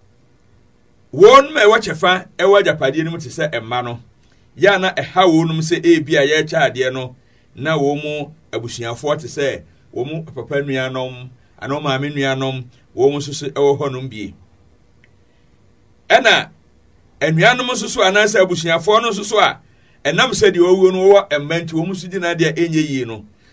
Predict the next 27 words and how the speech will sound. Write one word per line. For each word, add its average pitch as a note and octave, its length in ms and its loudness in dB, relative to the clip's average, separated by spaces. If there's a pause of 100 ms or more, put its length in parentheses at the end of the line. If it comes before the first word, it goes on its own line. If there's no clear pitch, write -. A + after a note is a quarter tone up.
saa F3+ 260 2
berɛ F#3+ 180 2
no G#3 120 4
wɔn - 60 -2
nso G3 200 0
akɔnya F#3+ 260 0
ahoɔyɛ E3 600 0
bi C3+ 180 -6 (460)
ɛwɔ G3 200 0
wɔnom F3+ 580 2
mu F3 100 -4 (100)
ɛde E3 260 -2
atia D#3+ 520 0 (160)
saa D#3+ 240 -4
nkwadaa D#3 360 0
no D#3+ 100 -4
a D3 80 -4
saa D#3 220 -2
berɛ C3+ 180 -4
yi B2 120 -12 (220)
wɔn C#3+ 160 -8
ba D3+ 120 2
bɛdi D3+ 300 -6
adeɛ C3 260 0
no A#2 180 -12 (160)
na C#3+ 220 -4
akɔyɛ D3 400 -2